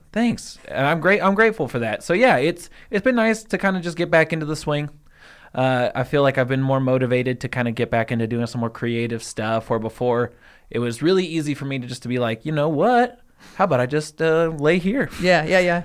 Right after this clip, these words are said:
Speaker 1: You know, um, and I'm eternally grateful.
Speaker 2: Well,
Speaker 1: Uh,
Speaker 2: maybe that, that time of being physically unable to do some things switches your perspective of, "Holy cow, when I could do these things and I
Speaker 1: Yeah.
Speaker 2: didn't want to, what was I thinking?"
Speaker 1: Yeah, and I think it was, it was,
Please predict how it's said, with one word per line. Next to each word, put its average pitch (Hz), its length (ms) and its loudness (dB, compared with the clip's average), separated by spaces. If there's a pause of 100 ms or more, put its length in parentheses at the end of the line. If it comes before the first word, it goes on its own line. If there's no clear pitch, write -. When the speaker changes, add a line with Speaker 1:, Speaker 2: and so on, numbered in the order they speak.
Speaker 1:
You 139 100 2
know, 143 360 2
um, 127 420 4
and 131 100 2
I'm 139 220 0
eternally 143 400 -2
grateful. 135 680 0
Speaker 2:
Well, 208 100 0
Speaker 1:
Uh, 208 60 4
Speaker 2:
maybe 247 240 6
that, 185 380 0
that 156 360 -2
time 180 560 -2
of 151 180 -4
being 160 480 -2 (640)
physically 226 520 0
unable 160 420 0
to - 160 -8
do 165 220 0
some 226 200 0
things 240 500 -2 (500)
switches 202 440 -2
your 175 80 2
perspective 165 560 -2
of, 127 160 -4 (100)
"Holy 240 420 -4
cow, 214 540 -2
when 185 160 0
I 160 120 2
could 440 320 0
do 170 140 0
these 156 260 -4
things 147 160 2
and 143 100 6
I 123 100 6
Speaker 1:
Yeah. 110 100 2
Speaker 2:
didn't 98 260 -2
want 220 200 -2
to, 147 80 -2
what 165 200 -2
was 185 140 -4
I 196 100 2
thinking?" 233 500 -2
Speaker 1:
Yeah, 214 340 2
and 208 100 2
I 214 40 2
think 233 160 -2
it 262 60 2
was, 196 140 4 (120)
it 190 160 2
was, 202 320 2